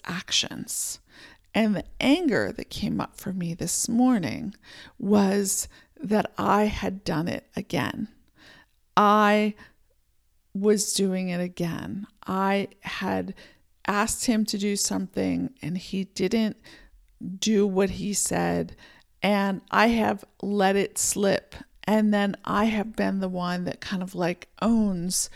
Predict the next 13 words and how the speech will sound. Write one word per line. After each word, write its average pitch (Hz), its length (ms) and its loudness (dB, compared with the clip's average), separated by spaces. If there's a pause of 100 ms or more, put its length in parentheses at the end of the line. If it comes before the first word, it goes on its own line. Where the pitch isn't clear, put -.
(300)
trying 214 400 2
to 208 80 2
figure 196 380 -4
everything 175 580 -4
out 127 320 -8 (560)
instead 220 540 4
of 220 240 2 (120)
allowing 196 1120 0 (1300)
him 247 420 4
to 214 440 0
experience - 640 -4
the - 100 -8
consequences - 1200 -4